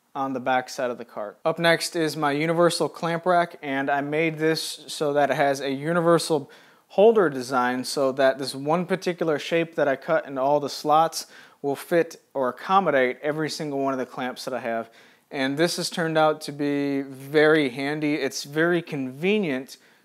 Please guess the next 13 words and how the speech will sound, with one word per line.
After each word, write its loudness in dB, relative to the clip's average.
to -10
just -6
walk 4
to -8
one -2
place 0
where -4
you -6
know 0
all -2
your -6
clamp, -4
clamps -4